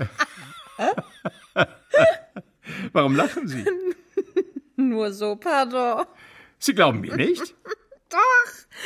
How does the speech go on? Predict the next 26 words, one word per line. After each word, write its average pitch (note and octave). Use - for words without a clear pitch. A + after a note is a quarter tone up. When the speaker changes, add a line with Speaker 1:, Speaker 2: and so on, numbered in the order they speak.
Speaker 2:
doch, G#4+
doch, G4+
es F#4+
ist F#4+
nur G#4+
der G4
Whisky. G4+
<laughs> -
Speaker 1:
Jetzt -
weiß F3+
ich, -
an C#3
wen F3
Sie D#3
mich E3
erinnern. C3
Speaker 2:
An B3+
wen? G#3
Speaker 1:
An A#3+
Elise, G#3+
meine D3
andere D#3+
Tochter, B2+
ein F#3+
Engel, B2+
nicht? D#3+